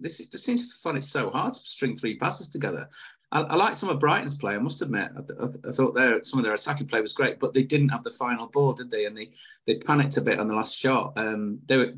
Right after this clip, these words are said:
they were a bit frustrating, I think, but better than the others. Um, and, um, yeah, getting back to City, uh, the, uh, um, I, I mean, the only thing, like, time I got a little bit worried was, was, you know, some of the pace at the back. You know, they,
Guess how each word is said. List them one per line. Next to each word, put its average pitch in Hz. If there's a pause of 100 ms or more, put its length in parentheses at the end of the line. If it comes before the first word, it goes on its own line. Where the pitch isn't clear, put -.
(120)
they 127
were 120
a 120
bit 120
frustrating, 131
I 104
think, 104 (280)
but 120
better 151
than 110
the 107
others. -
Um, 117 (720)
and, 135
um, 135
yeah, 165
getting 160
back 170
to 156
City, 156
uh, 151
the, 151 (140)
uh, 143
um, 151
I, 135 (200)
I 143
mean, 156
the 165
only 180
thing, 165
like, 151
time 147
I 131
got 143
a 139
little 147
bit 110
worried 123
was, 113
was, -
you 123
know, 117
some 120
of 107
the 107
pace - (400)
at 117
the 117
back. 143
You 127
know, 120
they, 120